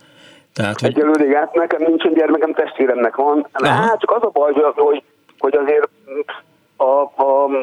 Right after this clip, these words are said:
Speaker 2: ha nem lesz, akkor valószínűleg be lesz adva a, a helytörténeti múzeumba.
Speaker 1: Az
Speaker 2: Mert
Speaker 1: már
Speaker 2: ott,
Speaker 1: jó,
Speaker 2: ott
Speaker 1: aha.
Speaker 2: akkor a, a, ott, ott, ott, ott, ö, mondom, ott egy sarkot berendeztek ennek, aztán visszakértük őket,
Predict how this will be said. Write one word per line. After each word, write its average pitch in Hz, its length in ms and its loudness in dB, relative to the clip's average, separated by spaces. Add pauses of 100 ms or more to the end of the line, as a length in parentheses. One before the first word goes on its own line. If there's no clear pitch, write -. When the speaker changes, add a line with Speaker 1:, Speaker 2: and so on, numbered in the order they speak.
(160)
Speaker 2:
ha 143 260 0
nem 165 340 2
lesz, 147 220 2
akkor 143 220 -2
valószínűleg 147 460 0
be 143 80 0
lesz 127 200 -2
adva 123 600 2
a, 127 80 -4 (300)
a 120 280 2
helytörténeti 120 760 0
múzeumba. 101 540 0
Speaker 1:
Az 175 160 0
Speaker 2:
Mert - 140 2
Speaker 1:
már - 80 0
Speaker 2:
ott, 117 80 -4
Speaker 1:
jó, 120 120 0
Speaker 2:
ott - 160 -2
Speaker 1:
aha. 135 200 0
Speaker 2:
akkor 120 200 0
a, 120 80 0 (180)
a, 117 120 -4 (720)
ott, 127 280 -2
ott, 135 180 2
ott, 127 220 -2
ott, 123 240 -2
ö, 123 140 4 (440)
mondom, 143 300 0
ott 143 120 -2
egy 139 80 0
sarkot 151 420 0
berendeztek 131 640 -2
ennek, 147 420 2 (360)
aztán 127 300 -4
visszakértük 147 720 -2
őket, 151 500 0